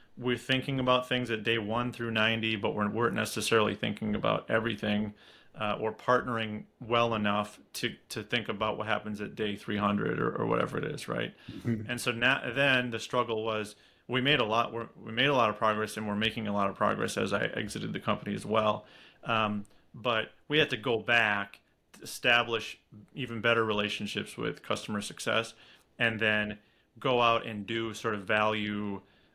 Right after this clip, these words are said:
Speaker 1: uh, interviews to a, to some friendly customers
Speaker 2: Mm-hmm.
Speaker 1: and really ask them. And these were, a lot of these we picked customers that were kinda on the fence or didn't have the greatest health, because we really wanted to show them that this, this is what we care about, is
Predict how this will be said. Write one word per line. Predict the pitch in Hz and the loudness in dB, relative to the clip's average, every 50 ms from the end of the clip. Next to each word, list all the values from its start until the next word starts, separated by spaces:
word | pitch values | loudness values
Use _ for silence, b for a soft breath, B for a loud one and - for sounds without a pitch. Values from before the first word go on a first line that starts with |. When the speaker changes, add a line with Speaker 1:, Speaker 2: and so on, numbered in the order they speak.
| b _ | b _
Speaker 1:
uh, | - 120 117 113 110 110 113 - - - - | -2 -2 0 0 -2 -2 -4 -6 -8 -6 -2
interviews | 135 131 135 131 117 98 101 98 101 101 104 104 - - - - _ _ _ _ _ _ _ _ _ _ - | -2 0 0 0 0 -2 -4 -4 -4 -6 -8 -8 -10 -12 -14 -16 _ _ _ _ _ _ _ _ _ _ -4
to | - 135 123 113 | 0 2 2 2
a, | 107 - | 2 0
to | - - - 127 | -2 -4 -4 -4
some | 107 - - 113 107 104 104 98 | -2 -4 -4 -6 -6 -6 -8 -6
friendly | - - 120 113 110 113 110 | -2 0 0 0 0 -4 -6
customers | 104 - 127 117 - - 131 135 139 147 156 151 - - _ _ - | -2 -2 -2 -2 -2 -4 -4 -4 -4 -4 -4 -6 -10 -16 _ _ -6
Speaker 2:
Mm-hmm. | 139 123 110 101 104 107 120 | -4 -4 -4 -4 -4 -4 -2
Speaker 1:
and | 131 131 | 0 2
really | 147 175 190 160 123 | 2 4 4 4 6
ask | 120 147 156 - | 6 4 4 2
them. | - 117 110 | -2 -6 -4
And | 113 131 | -4 -2
these | 151 175 165 160 | 0 0 0 0
were, | 151 131 | -2 -2
a | 120 - - | -2 0 0
lot | 127 131 147 | 2 2 2
of | 160 | 2
these | 139 123 107 | 0 -2 -2
we | 117 | -4
picked | 110 104 - 214 214 - | -4 -2 -2 -2 0 0
customers | 123 113 - - 120 110 104 104 | -2 -2 -2 -4 -8 -8 -8 -8
that | 104 113 - - | -6 -8 -6 -4
were | 117 117 117 110 107 - - | -2 0 0 0 -2 -6 -4
kinda | - 127 117 113 | -2 0 0 0
on | 107 113 107 107 | 0 0 0 -2
the | 104 101 | -2 -2
fence | - - 151 156 127 123 123 - b b b b b | 0 2 4 4 2 2 -2 -6 b b b b b
or | - 117 | -2 0
didn't | 117 123 120 120 | 2 2 2 2
have | 117 113 107 | 2 0 0
the | 107 | 0
greatest | 107 113 110 107 104 101 - - | 0 0 2 2 0 0 -2 0
health, | 139 139 117 113 113 - b b b b b b b - | 0 2 2 0 -2 -6 b b b b b b b -4
because | 127 - 143 131 | 0 0 2 2
we | 135 | 2
really | 131 143 165 165 151 | 2 2 2 2 4
wanted | 135 131 127 127 117 110 | 4 2 2 2 0 -2
to | 104 | -4
show | - - 135 139 143 | 0 2 2 2 2
them | 123 117 107 107 | 2 0 0 0
that | 104 101 - - - | -2 -2 -4 -4 -4
this, | 120 123 - - | -4 -4 -4 -6
this | - - 131 135 | -8 -6 -6 -4
is | 160 147 | -4 0
what | 123 131 135 131 | 2 2 2 2
we | 127 113 | 0 -2
care | 104 - 123 127 147 | 0 2 2 2 2
about, | 131 110 113 113 117 117 - | 2 0 -2 -2 -2 -4 -6
is | - - - | -10 -12 -14